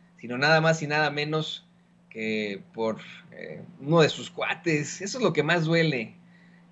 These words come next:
Fue exhibida por Marco Levario Turcot. Pero vámonos poco a poco. <laughs> Vámonos poco a poco. Mire, dice, dice el Universal,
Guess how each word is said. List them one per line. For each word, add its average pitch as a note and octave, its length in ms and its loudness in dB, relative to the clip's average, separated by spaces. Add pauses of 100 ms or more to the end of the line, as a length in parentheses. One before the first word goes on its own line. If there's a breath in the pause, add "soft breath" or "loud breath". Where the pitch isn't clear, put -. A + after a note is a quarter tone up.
(200)
Fue E3 200 6
exhibida D#3 460 2
por C3 120 -4
Marco C3+ 320 -4
Levario A#2 340 -2
Turcot. - 360 -10
Pero F3 120 2
vámonos C#4+ 360 4
poco A#3 260 2
a F3 100 2
poco. - 400 -6 (180)
<laughs> - 220 -6 (220)
Vámonos G#3 360 -2
poco D#3 260 -6
a C#3 60 -6
poco. A#2 240 -8
Mire, B2+ 180 -4
dice, D#3+ 340 0 (240 loud breath)
dice A3 200 2
el G#3 60 4
Universal, C3 540 0